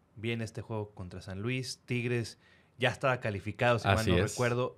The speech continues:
Speaker 1: venía, digo, yo no sé nada de fútbol, pero
Speaker 2: <laughs>
Speaker 1: venía,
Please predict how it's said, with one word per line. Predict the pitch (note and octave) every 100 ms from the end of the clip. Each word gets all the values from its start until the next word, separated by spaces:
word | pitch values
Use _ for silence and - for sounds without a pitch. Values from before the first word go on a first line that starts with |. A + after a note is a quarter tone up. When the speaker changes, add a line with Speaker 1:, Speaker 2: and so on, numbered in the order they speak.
| -
Speaker 1:
venía, | A2+ A#2+ A#2+ C3 C#3 D3+ - _ _ _ _ _ _ _ _ -
digo, | G#2+ G2
yo | A#2
no |
sé | B2
nada | A#2+ A#2+
de |
fútbol, | A2+ A2+ G2+ A2 C3+
pero | - G#2 G2+
Speaker 2:
<laughs> | - - G#3+ - A2+
Speaker 1:
venía, | C3 B2+ B2+ D3 E3+